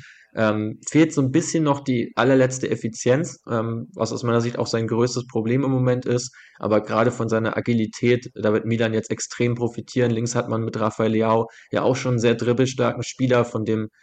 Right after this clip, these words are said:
doch sehr viel abhängt und auch in der letzten Saison,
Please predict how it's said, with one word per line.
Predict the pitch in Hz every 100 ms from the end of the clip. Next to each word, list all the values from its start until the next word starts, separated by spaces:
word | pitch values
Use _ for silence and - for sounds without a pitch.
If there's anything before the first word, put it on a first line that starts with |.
| _
doch | - 117
sehr | - 123
viel | 131 135
abhängt | 131 127 - 127 123
und | - 110 -
auch | 107
in | 113
der | 110
letzten | 113 127
Saison, | 113 117